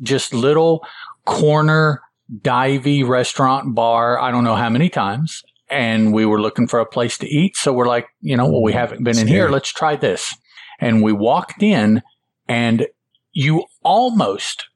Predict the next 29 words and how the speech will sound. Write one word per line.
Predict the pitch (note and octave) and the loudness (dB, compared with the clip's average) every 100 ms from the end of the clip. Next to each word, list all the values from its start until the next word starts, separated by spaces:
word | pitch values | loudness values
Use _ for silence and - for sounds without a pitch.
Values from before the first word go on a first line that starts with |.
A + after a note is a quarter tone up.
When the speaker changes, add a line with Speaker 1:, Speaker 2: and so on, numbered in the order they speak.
| - | -4
Speaker 1:
could | - E3 | -2 0
not | E3 F3+ - | 0 0 -4
see | - E3+ | -4 -2
to | - D#3+ | -2 -2
the | D#3+ - | -2 0
other | D3+ D3 | 0 0
side | - - - F3+ F#3 C3+ A#2 G#2+ | -2 -6 -2 0 2 2 0 0
because | G#2 A2+ A#2 | 0 2 2
of | G2+ F#2 | 2 2
the | B2+ | 2
Speaker 2:
Mm. | |
Speaker 1:
amount | A#2 B2+ B2+ A2+ | 0 0 -2 -2
of | A2+ | -4
cigarette | - - D#3 C3+ A2 | -2 -4 0 2 2
and | A#2 A#2 | 2 0
Speaker 2:
Smoke, | - | -2
Speaker 1:
cigar | A2 C3 A#2 | 0 0 0
Speaker 2:
yeah. | |
Speaker 1:
smoke | G#2 - A2+ F#2+ - | 0 -2 -2 -4 -6
that | G#2+ | -2
was | A2 G2 | -2 0
in | G2+ F#2 | -2 -2
there. | F2 - G#2 | -6 -16 -8
Speaker 2:
Oh, | G2+ | -2
boy. | F#2+ F#2+ D#2+ - - - _ _ | 0 0 -2 -8 -20 -20 _ _
Speaker 1:
Every | D3 D3 F3 A3+ | -2 0 0 0
table | A3 - F#3 E3 D3 G3+ - _ _ _ _ | 0 -2 0 0 0 -2 -4 _ _ _ _
was | D3+ F3+ | -2 -2
full. | - - A#2 C#3+ - | -4 -2 0 -2 -4